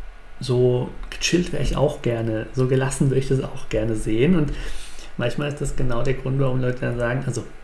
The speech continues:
von dem Menschen kann ich, glaub, was lernen. So ein bisschen diese Gelassenheit, diese entspannte Art auch mit Business umzugehen, da hätte ich gern mal eine Scheibe von mehr. Das buche ich mir doch mal und guck mal, ob ich da nicht auch was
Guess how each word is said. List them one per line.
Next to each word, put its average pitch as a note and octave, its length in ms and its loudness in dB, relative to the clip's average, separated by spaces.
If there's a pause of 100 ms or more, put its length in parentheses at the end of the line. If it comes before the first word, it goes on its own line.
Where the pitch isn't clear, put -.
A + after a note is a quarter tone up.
(720)
von A#2+ 160 0
dem C3 120 4
Menschen F3+ 240 0
kann E3+ 140 -2
ich, E3+ 60 -2
glaub, D#3+ 180 0
was D#3 160 -2
lernen. C#3 340 0
So A#2 80 -2
ein A2+ 60 -2
bisschen C3 280 -2
diese A#2+ 220 -2
Gelassenheit, C#3 720 2
diese B2 160 0
entspannte C3 600 -2
Art B2+ 280 -2
auch B2+ 300 -2
mit B2+ 160 -2
Business C3 320 -2
umzugehen, B2+ 640 -2
da B2 80 -4
hätte B2+ 180 -6
ich - 120 -10
gern B2+ 240 -2
mal B2 140 -2
eine A#2+ 80 -6
Scheibe A#2+ 380 -2
von B2 320 2
mehr. C3+ 360 4 (380)
Das D#3 160 2
buche G3 300 4
ich F#3 100 2
mir G3 80 6
doch D#3 160 6
mal C#3+ 300 4
und F3 80 6
guck - 260 -2
mal, D#3+ 160 0
ob D#3 140 -2
ich C#3+ 100 -4
da D3 160 -2
nicht C#3+ 340 -2
auch C3+ 280 0
was C#3+ 300 -4